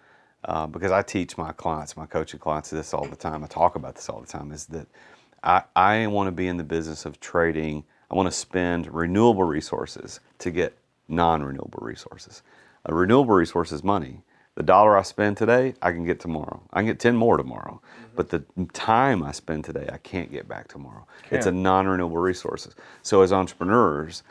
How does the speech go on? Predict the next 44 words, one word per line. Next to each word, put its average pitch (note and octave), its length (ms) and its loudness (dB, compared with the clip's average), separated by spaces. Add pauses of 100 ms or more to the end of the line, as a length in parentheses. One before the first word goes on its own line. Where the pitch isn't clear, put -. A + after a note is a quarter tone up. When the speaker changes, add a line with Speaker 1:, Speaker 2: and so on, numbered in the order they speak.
(100)
Speaker 1:
we G2+ 140 2
need G2+ 200 2
to F2+ 60 -2
learn E2+ 680 0
what E2+ 160 -2
you F#2 160 -6
just F2 260 -2
said E2 280 0
is D2+ 100 -6
the D#2+ 80 -8
key D#2+ 180 -8
to D#2 80 -10
success, - 520 -6
is D2+ 180 -10 (500)
you A2 260 4
gotta G2 220 6
figure F2 240 2
out D#2+ 80 2
how E2 60 2
to D#2+ 80 2
get - 160 -8
time. D2 340 -6
And D2+ 60 -6
if D2+ 80 -10
it, - 180 -14
if - 160 -8
you G2 100 -4
can F2 280 -4
invest E2+ 440 0
money G2 320 0
to D2 120 -6
get - 180 -4
time, G2+ 400 -4
you F#2+ 140 -10
should F2+ 180 -10
do F2+ 140 -2
it - 120 -6
every E2 600 -4
single D#2+ 300 -8
Speaker 2:
Every B2 320 -4
time. A2+ 200 -6
Speaker 1:
time. F2 460 -6
Yeah. G#2+ 140 -6
Speaker 2:
Every, G#2+ 240 -4